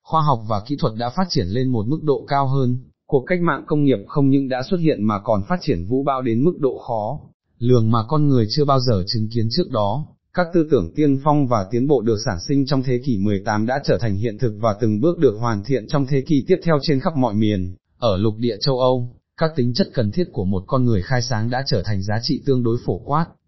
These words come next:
được xã hội và học đường thừa nhận và bảo vệ. Trong bối cảnh lịch sử ấy, tư tưởng khai sáng kể từ thế kỷ mười chín về sau tất nhiên mang một sắc thái mới, có một nội dung mới nhằm lý giải các hiện tượng trong xã hội đương thời,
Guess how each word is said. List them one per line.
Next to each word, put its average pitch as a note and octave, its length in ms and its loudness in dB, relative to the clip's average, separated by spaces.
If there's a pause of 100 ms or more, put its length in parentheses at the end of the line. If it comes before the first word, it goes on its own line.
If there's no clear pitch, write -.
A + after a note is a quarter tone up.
được B2 160 2 (120)
xã C#3 80 0
hội D3+ 280 0
và G#2+ 180 -2
học G#2 220 -2
đường G#2+ 280 0
thừa A#2 120 0
nhận G#2+ 240 -2
và G2+ 160 -2
bảo F2+ 260 -4
vệ. A2 200 -2 (460)
Trong C#3+ 220 0
bối B2+ 180 0
cảnh G#2+ 180 -2
lịch G2 180 0 (100)
sử G#2 100 -4
ấy, G#2 300 -4 (300)
tư D#3+ 200 2
tưởng A#2 180 2
khai C3+ 220 -2
sáng A#2+ 300 -4
kể A#2+ 200 2
từ A2 180 -2
thế A#2+ 220 -2
kỷ C3 120 0
mười G2+ 260 2
chín A2 260 -2
về C3 140 -2
sau C#3 300 -2
tất F3+ 100 -2
nhiên D#3+ 240 4
mang D3 280 2
một G#2 180 -2
sắc D3 160 -2
thái G#2+ 180 -2
mới, A2 380 -2 (300)
có C#3+ 100 2
một D#3+ 200 4
nội B2 220 2
dung C#3+ 240 0
mới B2+ 140 2
nhằm B2+ 200 2
lý G#2+ 200 0
giải B2+ 240 0
các D#3+ 120 -2
hiện D3+ 240 -2
tượng A2+ 180 -2
trong C3 160 -2
xã C3 140 -4
hội C#3+ 240 0
đương B2 220 2
thời, G#2 380 -2